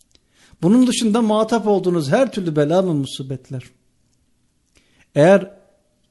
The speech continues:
gereği gibi sabredersek, Allah Resulü Aleyhisselatü Vesselam'ın da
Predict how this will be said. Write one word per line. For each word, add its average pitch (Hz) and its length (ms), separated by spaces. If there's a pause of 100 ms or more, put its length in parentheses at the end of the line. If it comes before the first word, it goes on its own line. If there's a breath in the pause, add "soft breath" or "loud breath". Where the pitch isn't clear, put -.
gereği 180 380
gibi 147 220
sabredersek, 143 1000 (1000)
Allah 147 300
Resulü 147 260
Aleyhisselatü 143 760
Vesselam'ın 147 720
da 139 240